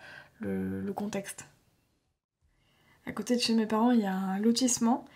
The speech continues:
dans lequel toutes les maisons sont identiques, ou presque. C'est, euh, un petit peu à l'américaine. Pour le, ce dessin-là,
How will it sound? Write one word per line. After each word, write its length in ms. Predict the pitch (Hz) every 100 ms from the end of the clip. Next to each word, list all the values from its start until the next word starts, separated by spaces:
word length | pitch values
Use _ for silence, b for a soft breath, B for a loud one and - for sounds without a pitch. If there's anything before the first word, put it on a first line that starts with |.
| B B B -
dans 80 |
lequel 280 | 214 208 233
toutes 140 | 220 -
les 120 | 240
maisons 300 | 233 226 240
sont 640 | 233 214 202 202 202 196
identiques, 800 | 202 208 214 208 254 269 269 -
ou 60 | 220
presque. 460 | - 240 262 -
C'est, 280 | - 240 208
euh, 420 | 190 185 185 185
un 60 | 185
petit 200 | 190 -
peu 100 | 226
à 180 | 220 208
l'américaine. 640 | 202 202 196 196 240 285 B B B B B B
Pour 140 | 202
le, 320 | 202 202 196 190
ce 140 | 214
dessin-là, 720 | 202 196 214 214 247 254